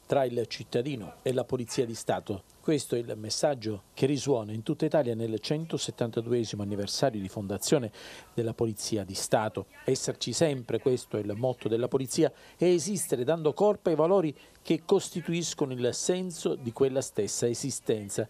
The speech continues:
A Catania la festa solenne in presenza delle massime autorità provinciali e cittadine, durante la quale, tra la parata e i riconoscimenti consegnati in teatro,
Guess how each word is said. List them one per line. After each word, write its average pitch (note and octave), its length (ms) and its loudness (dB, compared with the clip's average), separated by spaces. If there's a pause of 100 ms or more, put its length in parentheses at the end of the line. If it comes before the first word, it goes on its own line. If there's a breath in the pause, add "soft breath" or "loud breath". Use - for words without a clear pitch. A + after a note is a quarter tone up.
(120)
A D3 100 2
Catania A2 500 0 (200)
la C#3 100 2
festa C#3+ 300 0
solenne A#2 580 0 (100)
in C3 180 0
presenza C3 440 0
delle A2+ 180 0
massime B2+ 420 -2
autorità A#2 460 0
provinciali A#2+ 640 0
e D#3+ 60 0
cittadine, D3 600 0
durante D#3 400 0
la D3 100 2
quale, B2+ 360 2 (140)
tra G#2 160 0
la G#2+ 100 2
parata A#2+ 580 0
e D#3 80 0
i C#3+ 40 4
riconoscimenti A#2+ 840 -4
consegnati C#3+ 600 0
in D3+ 280 2
teatro, F3 480 4